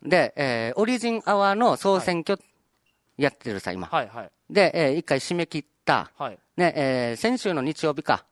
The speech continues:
Speaker 2: はい。
Speaker 1: で、わったな、もう、これ、き-、君ら通して。
Speaker 2: うん。
Speaker 1: うん。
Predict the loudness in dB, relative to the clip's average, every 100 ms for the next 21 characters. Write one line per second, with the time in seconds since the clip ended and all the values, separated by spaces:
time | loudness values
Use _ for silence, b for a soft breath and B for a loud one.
0 | _ -10 -10 -12 B B B B 2 2
1 | 2 B B 0 0 4 2 4 4 2
2 | -2 -12 -2 0 0 -4 -8 -8 _ _
3 | _ -20 -20 -8 -2 0 0 2 0 0
4 | -8 _ -14 -10 -10 -6 -6 -6